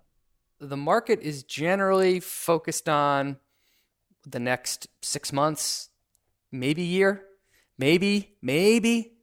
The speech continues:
eighteen months. That's kinda how far out the market tends to look and, and price things. And if you just take those same,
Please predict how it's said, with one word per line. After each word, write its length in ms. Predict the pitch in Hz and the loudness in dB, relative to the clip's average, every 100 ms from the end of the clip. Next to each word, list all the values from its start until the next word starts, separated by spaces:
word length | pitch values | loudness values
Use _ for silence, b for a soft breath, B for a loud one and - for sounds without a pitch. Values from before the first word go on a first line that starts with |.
| - | -2
eighteen 360 | 208 - 214 | 0 0 0
months. 440 | 208 220 226 - - b b | 0 0 -2 -6 -10 b b
That's 200 | - 160 | -2 0
kinda 200 | - 165 | 2 2
how 160 | 151 147 | 6 4
far 320 | - 147 143 | 4 6 8
out 220 | 139 139 | 8 6
the 80 | 123 | 0
market 360 | 127 131 131 - | 0 0 -2 -8
tends 300 | 131 131 - | -6 -6 -8
to 300 | - 123 123 B B B | -8 -8 -8 B B B
look 380 | 131 139 131 - | -2 0 0 -6
and, 320 | 123 120 120 113 | -4 -2 -4 -6
and 180 | 120 - | -10 -2
price 300 | 143 - - | 0 0 -2
things. 500 | 104 98 120 - - _ _ _ | -6 -8 -10 -12 -14 _ _ _
And 580 | 135 131 131 127 127 123 - - | 0 2 2 0 -2 -6 -8 -4
if 180 | 175 | -2
you 120 | 180 180 | -2 -4
just 260 | 170 - | -4 -2
take 240 | 175 180 - | 0 0 2
those 260 | 147 139 - - | 0 -2 -8 -8
same, 640 | - 147 165 180 185 | -4 0 0 0 -2